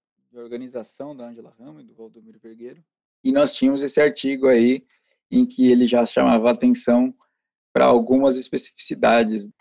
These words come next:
Quando a gente olha pra essas edições, que tem imagens do Brasil retratadas no quadrinho, e aí é legal pra gente dar uma discutida.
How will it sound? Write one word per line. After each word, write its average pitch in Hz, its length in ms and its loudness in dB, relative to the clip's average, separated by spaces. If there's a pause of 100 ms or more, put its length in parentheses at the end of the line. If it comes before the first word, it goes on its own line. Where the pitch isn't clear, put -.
(200)
Quando 247 220 0
a - 20 4
gente 208 380 2
olha 117 320 0
pra 120 160 -4
essas 113 240 -10
edições, 117 800 -2
que 151 100 -16
tem 139 880 -2 (260)
imagens 143 640 -2
do 120 140 0
Brasil 117 520 4
retratadas 117 840 0
no 135 100 -20
quadrinho, 131 540 -2
e 151 160 -6
aí 151 220 0
é 160 40 2
legal 143 360 0
pra 135 120 0
gente 131 220 -6
dar 135 160 2
uma 135 140 0
discutida. 123 600 -6